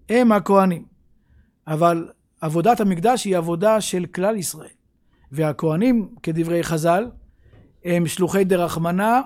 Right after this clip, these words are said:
ושלוחי דידן, הם שליחי ציבור. אז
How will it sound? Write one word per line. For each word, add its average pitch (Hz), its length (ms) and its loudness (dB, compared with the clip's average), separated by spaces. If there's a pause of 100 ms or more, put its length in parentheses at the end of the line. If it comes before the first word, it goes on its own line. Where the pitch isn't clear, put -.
(120)
ושלוחי 196 720 0 (160)
דידן, 175 440 4 (420)
הם 175 120 -2
שליחי 185 400 2
ציבור. 202 400 2 (1400)
אז 160 360 -2